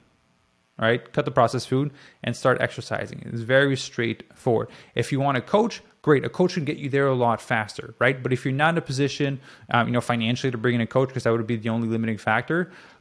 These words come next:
go on Google, find a workout plan. Just start from there, right? No, it won't be built specifically for you, and there's, you know, steps further to the journey, but it's a great place for you to start. Anything you do, if you follow it a hundred percent, I promise you, you're gonna be able to see some results.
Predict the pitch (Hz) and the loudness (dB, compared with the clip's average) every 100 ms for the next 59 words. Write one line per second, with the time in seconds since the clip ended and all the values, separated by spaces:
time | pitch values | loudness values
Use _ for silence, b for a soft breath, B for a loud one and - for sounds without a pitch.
0 | - 170 165 165 151 113 - - 139 151 | -2 0 4 4 6 2 -2 -4 -2 0
1 | 147 143 143 120 127 107 - - 170 175 | 2 2 2 0 0 -4 -6 -4 -2 -2
2 | - 160 160 - 135 123 107 104 - - | 2 4 4 -2 -2 0 -2 -4 -12 -2
3 | 117 139 - B 139 170 156 143 151 151 | 0 0 -2 B 2 4 4 4 0 -2
4 | 131 143 139 - 127 - 147 143 131 143 | 0 0 0 -4 -4 2 0 0 -2 -2
5 | 127 127 - - 127 123 131 156 170 131 | -2 -4 -12 -6 0 2 2 2 2 2
6 | 117 113 110 - 117 107 - 143 127 - | 2 2 -2 -8 -8 -8 -2 -2 -2 -2
7 | 135 135 127 131 113 110 113 160 196 B | 0 2 2 0 -4 0 0 0 -4 B
8 | B - 202 180 139 113 113 170 160 - | B 2 4 4 2 -2 4 4 4 0
9 | 156 151 - 135 127 120 113 - 110 - | 0 0 -2 -4 -2 -2 -2 0 0 -2
10 | B B - 147 156 170 156 139 135 127 | B B -2 0 0 0 0 2 0 -2
11 | - 123 127 117 123 110 110 - 117 123 | 4 6 6 6 0 -2 -6 -2 0 0
12 | - B - - 127 127 - 120 120 113 | -4 B -16 0 0 0 -2 -2 0 2
13 | 110 107 107 - 110 - 101 98 104 98 | 0 -2 -4 -8 -8 -6 -6 -4 -4 -4
14 | - | -6